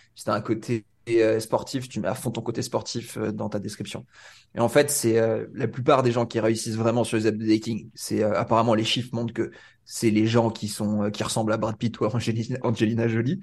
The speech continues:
Donc ça, y a pas de, y a pas de, y a pas de,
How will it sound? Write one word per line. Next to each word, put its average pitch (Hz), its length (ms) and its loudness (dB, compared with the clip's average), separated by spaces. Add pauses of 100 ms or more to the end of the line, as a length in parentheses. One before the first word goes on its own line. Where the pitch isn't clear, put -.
(260)
Donc 110 120 -4
ça, 113 100 6
y 113 60 6
a 104 60 4
pas 110 120 4
de, 113 360 2
y 117 60 2
a 110 40 -2
pas 113 140 -4
de, 104 380 -6 (200)
y 107 80 -8
a 107 60 -6
pas 117 140 -6
de, 107 760 -10